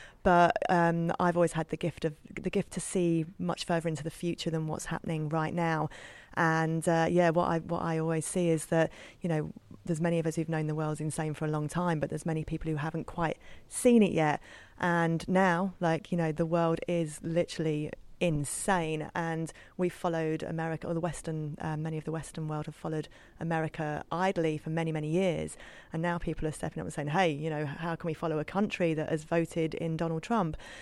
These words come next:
So I don't wanna go too political on this, but it's just more to say that these things, you know, these things that are happening that seem awful at the time,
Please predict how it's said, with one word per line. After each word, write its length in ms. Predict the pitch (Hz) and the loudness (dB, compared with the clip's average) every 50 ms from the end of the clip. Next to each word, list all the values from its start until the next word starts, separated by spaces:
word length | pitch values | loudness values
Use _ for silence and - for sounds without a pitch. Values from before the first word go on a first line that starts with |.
| - - - | -18 -8 -2
So 120 | - 214 | 2 6
I 40 | 208 | 6
don't 100 | 247 233 | 8 8
wanna 120 | 214 214 | 8 8
go 120 | 202 185 175 | 8 8 6
too 200 | - - 185 170 | 6 4 2 4
political 480 | - 175 196 196 - 196 - 196 185 | 4 4 2 2 0 0 0 2 2
on 100 | 170 165 | 4 4
this, 200 | 160 160 151 - | 2 0 0 -2
but 240 | - - 175 160 - - - - - - | 0 2 2 2 0 -2 -8 -18 -10 -4
it's 140 | - 190 - | -4 -2 2
just 240 | - 233 - - - | 2 2 2 2 0
more 120 | 190 190 | -2 -2
to 100 | - - | -2 -4
say 260 | - - 214 196 185 | -2 0 2 2 4
that 200 | 170 170 156 - | 4 2 2 2
these 220 | - 190 190 175 - | 0 0 0 -2 -2
things, 540 | - 202 190 185 175 170 170 170 - - - - - - - - - - | -2 0 0 0 2 0 0 -2 -2 -6 -10 -16 -20 -20 -20 -20 -6 0
you 120 | 208 202 | 2 2
know, 60 | 180 | 4
these 200 | 165 196 202 202 | 4 4 2 2
things 240 | - - 214 208 196 | 2 0 0 0 0
that 140 | - - - | 0 0 -2
are 40 | - | -2
happening 480 | 156 - 202 185 - 196 185 175 165 | -2 -2 -2 -2 0 0 0 0 0
that 140 | 160 160 - | 0 -2 -2
seem 420 | - - - 190 180 180 175 170 170 - | -4 -4 -2 -2 0 0 0 0 0 0
awful 320 | 180 180 170 - 180 170 | 0 0 0 0 -2 -2
at 80 | - - | -2 -2
the 60 | 170 | -6
time, 600 | - - - 208 208 190 175 160 151 147 147 160 | -8 -6 -2 0 2 2 2 2 0 -2 -4 -4